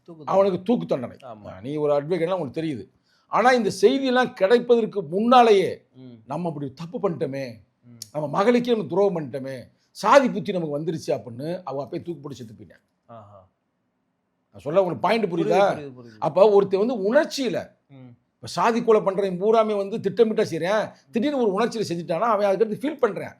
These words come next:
Speaker 1: ம்.
Speaker 2: தப்புன்னு உணர்றான்,
Speaker 1: ஆனா இவன்
Speaker 2: திருந்துறான்.
Speaker 1: ஆனா இவனுங்கெல்லாம் திருந்த மாட்றானுங்க.
Speaker 2: இவன் வந்து திருடன்ல, கோழி திருடன்ல, கோழி திருடனுக்கு எப்படி திருட்டு புத்தி தானே இருக்கு?
Speaker 1: இப்போ அவரு, அவரு வெளியே வந்த பார்த்தா ஜெயில்ல இருந்த ஒரு மாதிரியே தெரியல. ஜெயில்லயே எல்லாருக்கும் வந்து சர்வ சகலமும் கிடைச்ச மாதிரி தான் தெரியுது ஆளுக்கு.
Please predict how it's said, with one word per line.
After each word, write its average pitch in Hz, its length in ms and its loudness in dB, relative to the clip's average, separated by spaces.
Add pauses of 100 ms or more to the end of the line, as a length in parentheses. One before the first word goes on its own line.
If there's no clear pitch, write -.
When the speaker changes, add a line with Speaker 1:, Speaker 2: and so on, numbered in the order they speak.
(160)
Speaker 1:
ம். 131 220 0
Speaker 2:
தப்புன்னு 226 480 2
உணர்றான், 214 420 0
Speaker 1:
ஆனா 190 160 -10
இவன் 214 260 0
Speaker 2:
திருந்துறான். 247 320 2
Speaker 1:
ஆனா 226 100 -6
இவனுங்கெல்லாம் 240 380 -8
திருந்த 208 220 -12
மாட்றானுங்க. 151 340 -8
Speaker 2:
இவன் 269 200 6
வந்து 262 460 8
திருடன்ல, 240 440 2
கோழி 247 180 6
திருடன்ல, 190 640 0
கோழி 247 200 6
திருடனுக்கு 208 340 -4
எப்படி 190 540 0
திருட்டு 196 280 -4
புத்தி 175 380 -6
தானே 185 160 -2
இருக்கு? 165 300 -6
Speaker 1:
இப்போ 233 380 -10
அவரு, 214 400 -6
அவரு 208 280 -6
வெளியே 247 220 -10
வந்த 254 220 -10
பார்த்தா 196 180 -16
ஜெயில்ல 214 360 -10
இருந்த 240 180 -10
ஒரு 220 120 -6
மாதிரியே 220 240 -10
தெரியல. 170 280 -14
ஜெயில்லயே 214 640 -12
எல்லாருக்கும் 196 600 -8
வந்து 190 160 -16
சர்வ 170 340 -16
சகலமும் 185 440 -16
கிடைச்ச 175 260 -16
மாதிரி 165 300 -16
தான் - 0 -
தெரியுது 135 340 -14
ஆளுக்கு. 104 360 -16